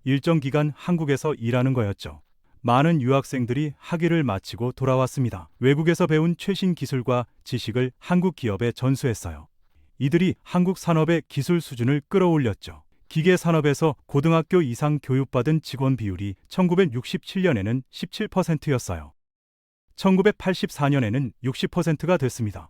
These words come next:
오십 년대 한국 사람들이 특별히 교육받은 민족은 아니었어요. 사실 그 당시 문해율은 인도보다 조금 나은 정도였고 남미나 중미보다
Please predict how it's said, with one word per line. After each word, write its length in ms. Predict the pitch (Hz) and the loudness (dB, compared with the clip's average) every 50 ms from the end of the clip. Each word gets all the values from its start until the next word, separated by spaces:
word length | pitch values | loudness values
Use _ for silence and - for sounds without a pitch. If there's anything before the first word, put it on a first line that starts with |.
| - - | -8 -2
오십 260 | 131 147 151 - 180 | 0 0 2 2 2
년대 340 | 175 175 175 175 165 175 175 - | 4 4 4 2 2 2 0 0
한국 320 | - - 175 170 175 - | 0 -2 -2 -2 -2 -2
사람들이 540 | - 156 135 131 117 101 107 117 127 135 131 - - | -2 0 0 0 0 -2 -2 -4 -4 -4 -6 -8 -14
특별히 400 | - - _ - 175 170 190 180 | -20 -6 _ 0 2 2 2 0
교육받은 600 | - - 131 131 135 - - 135 117 151 151 147 120 | -2 -2 -2 -2 -2 -2 -2 -2 0 0 0 -2 -2
민족은 440 | 107 110 113 101 104 98 117 127 123 | -2 -2 -2 -4 -4 -4 -4 -4 -4
아니었어요. 640 | 92 101 120 139 156 147 - - 101 85 80 - - _ | -2 0 0 0 0 0 -2 -4 -8 -10 -12 -18 -20 _
사실 380 | - - 175 - - 202 185 | -4 -2 0 2 2 2 0
그 160 | - - 147 | 0 0 0
당시 320 | 147 147 147 - - 175 139 | 2 2 2 0 -2 -4 -4
문해율은 560 | 104 113 127 135 131 123 117 113 135 135 107 - _ | -2 0 0 2 2 2 0 0 0 -2 -2 -4 _
인도보다 580 | - 123 139 156 160 170 156 151 147 175 175 151 | 0 2 2 4 4 4 2 2 2 0 0 0
조금 340 | - - 131 117 147 147 135 | -2 -4 -4 -2 0 0 0
나은 260 | 104 104 117 131 131 | 0 0 0 0 0
정도였고 600 | - 131 123 131 120 104 87 - - 90 80 - _ | 0 0 0 0 0 -2 -4 -6 -12 -14 -14 -12 _
남미나 460 | - 123 135 143 160 170 180 185 170 | 0 2 4 4 4 4 4 2 2
중미보다 640 | - - 139 139 135 135 117 117 110 131 127 113 | 0 0 0 0 0 0 -2 -2 -2 -2 -2 -2